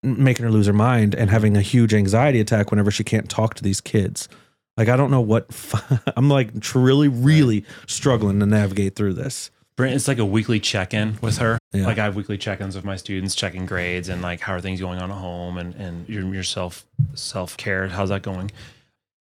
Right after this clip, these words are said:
Speaker 2: Just have a conversation. So it's twelve thirty, you're frustrated, you're tired, long day at work, and then you just grab the phone out of her hand?
Speaker 1: No, we
Speaker 2: Yeah.
Speaker 1: talked about it. It,
Speaker 2: Okay.
Speaker 1: she was supposed to turn it in.
Speaker 2: Okay.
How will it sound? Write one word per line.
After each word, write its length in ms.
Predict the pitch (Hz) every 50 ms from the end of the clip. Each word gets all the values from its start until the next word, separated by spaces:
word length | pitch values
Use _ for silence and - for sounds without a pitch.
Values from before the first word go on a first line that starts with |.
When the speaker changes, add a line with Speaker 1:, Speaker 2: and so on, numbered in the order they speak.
| _ _ _ _ _ -
Speaker 2:
Just 160 | 117 117 117
have 120 | 156 160 143
a 40 |
conversation. 600 | 135 - 131 117 107 - - 110 - - - 117
So 460 | - - 147 131 127 123 120 117 113 - _ _ _ _ _ -
it's 140 | 127 -
twelve 280 | - - 143 139 131 -
thirty, 500 | - 123 117 110 110 110 110 107 104 98 - _ _ _ _ _ _ _ _ _ _ _ _
you're 120 | - 107 95
frustrated, 420 | - 127 120 113 - - 113 110
you're 100 | 107 101
tired, 600 | 104 - 117 120 113 107 101 101 101 104 101 107 - _ _ -
long 240 | 107 110 113 120
day 120 | 110 110 113
at 60 | 117
work, 340 | 113 107 104 101 98 - - - _ _ _ _ - _ _ -
and 140 | 113 107 107
then 160 | 104 101 98
you 100 | 98 104
just 220 | 98 95 - -
grab 240 | - - 101 98 95
the 60 | 101
phone 220 | 95 - 104 101 101
out 80 | 98
of 40 | 98 95
her 60 | 98
hand? 260 | 95 101 101 101 104 - _ _ _ - - _ _ _ _ _ _ _ _ _ _ _ _ _ _
Speaker 1:
No, 240 | - 135 165 151 120
we 120 | 120 151 160
Speaker 2:
Yeah. 40 |
Speaker 1:
talked 340 | - - 165 165 170 160 - 113
about 300 | 98 98 95 92 92 101
it. 40 |
It, 160 | 113 110 127 120
Speaker 2:
Okay. 140 | 104 98
Speaker 1:
she 60 | 95 147
was 140 | 139 -
supposed 320 | - - - 160 165 156 -
to 80 | 147
turn 240 | 127 - - 131 120 110
it 100 | 104 120
in. 320 | 139 123 98 90 85 107 - - -
Speaker 2:
Okay. 320 | 117 113 117 110 107 107